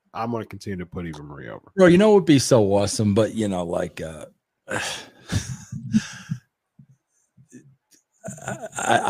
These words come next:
Speaker 2: I, I don't know what the problem is with the W W E. I guess these two twenty-three years, twenty-three-year-olds have no idea who Vince
Speaker 1: <laughs>
Speaker 2: Russo is, so he would never get hired.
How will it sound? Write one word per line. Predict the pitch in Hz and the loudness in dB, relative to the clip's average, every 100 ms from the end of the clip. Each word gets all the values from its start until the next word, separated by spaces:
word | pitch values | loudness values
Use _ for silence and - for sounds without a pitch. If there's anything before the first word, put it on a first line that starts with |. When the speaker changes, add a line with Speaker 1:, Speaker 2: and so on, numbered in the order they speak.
| 117 107 | 2 4
Speaker 2:
I, | 110 | 4
I | |
don't | 107 95 | 6 4
know | 90 | 2
what | 85 80 | -2 -4
the | 80 | -4
problem | - 90 85 | 0 2 2
is | 85 82 | 0 -2
with | 82 | -2
the | 80 | -2
W | 90 87 90 | -4 -2 -2
W | 82 85 92 92 | 0 2 4 6
E. | 95 90 | 6 6
I | 98 | 6
guess | 117 110 - | 6 4 4
these | 104 101 | 4 4
two | - - 107 | 4 6 6
twenty-three | 98 - 117 107 101 - 107 | 6 2 4 6 4 4 6
years, | 101 98 98 92 - _ | 8 6 4 0 -4 _
twenty-three-year-olds | - 117 110 101 107 110 101 101 101 98 98 92 | 4 6 6 4 6 8 8 8 6 6 4 2
have | 101 98 | 2 4
no | 101 107 104 | 6 6 6
idea | 104 92 101 101 | 4 4 4 6
who | 98 107 92 | 6 4 4
Vince | 98 110 - | 4 4 2
Speaker 1:
<laughs> | 120 | 4
Speaker 2:
Russo | 127 - 113 107 | 4 6 6 6
is, | 110 104 | 6 6
so | 113 | 6
he | 110 123 | 8 8
would | 113 | 8
never | 110 120 117 | 6 6 6
get | 104 107 | 6 4
hired. | 95 104 107 98 95 | 4 4 4 4 0